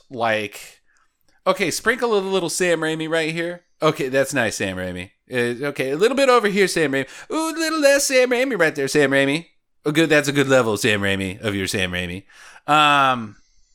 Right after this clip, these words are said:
it, it, it had its moments as far as him. I loved seeing the classic. Um, I, I,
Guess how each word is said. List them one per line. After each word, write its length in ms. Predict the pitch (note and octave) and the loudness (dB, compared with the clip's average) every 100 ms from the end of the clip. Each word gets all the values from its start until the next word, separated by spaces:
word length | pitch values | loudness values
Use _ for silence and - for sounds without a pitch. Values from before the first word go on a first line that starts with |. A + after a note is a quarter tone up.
| _ _ _ _ _ _ _ | _ _ _ _ _ _ _
it, 180 | E3+ D3 E3 | -4 -4 -6
it, 220 | E3 - | -8 -4
it 260 | E3+ C#3+ C#3 | -6 -6 -4
had 260 | F#3 G3 | 0 0
its 180 | G3 - | -2 -8
moments 500 | C#3 B2+ C#3 D3+ D3 | -2 0 2 -2 -4
as 100 | C#3 | -8
far 280 | - C#3 C#3 | 0 4 4
as 160 | C3+ - | 2 -2
him. 460 | D3+ C#3 C#3 C3 - - - - _ | 0 2 0 -4 -10 -20 -20 -20 _
I 120 | C3+ B2+ | -2 0
loved 600 | B2 C3 C3+ C3+ - - | 2 4 4 2 -10 -12
seeing 640 | - C#3+ C3 B2 A#2 A2 G#2+ | -6 0 2 2 0 -4 -4
the 80 | G#2+ | -4
classic. 680 | A2+ G#2+ A2 - B2+ - - - _ - | 0 0 0 -2 -6 -6 -14 -20 _ -4
Um, 360 | G#2 G2+ G2 | -2 0 -2
I, 140 | G2+ F#2+ - | -4 -8 -6
I, 240 | A2 G2+ | -4 -2